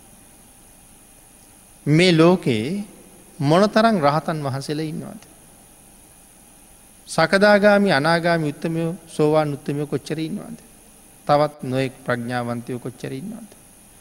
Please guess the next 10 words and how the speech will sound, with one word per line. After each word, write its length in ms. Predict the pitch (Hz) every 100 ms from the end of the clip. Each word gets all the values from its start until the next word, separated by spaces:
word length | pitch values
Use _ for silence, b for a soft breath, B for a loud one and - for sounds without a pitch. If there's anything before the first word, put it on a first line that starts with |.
| b _ -
භාග්‍යතුන් 640 | 127 139 170 175 185 196
වහන්සේ 400 | 175 165 - 147
හැර 240 | - 180 160 110 110 - - - - - - _ - - - - _ -
මේ 260 | 127 147
ලෝකේ 320 | 143 139 131
ජීවත් 440 | 117 123 131 131 -
වෙන 320 | 127 117 113 - - - - -
සියලු 500 | - - 170 190 175
දෙනාගේම 840 | 131 131 147 156 160 156 156 143
ප්‍රඥාව." 540 | 131 131 120 113 113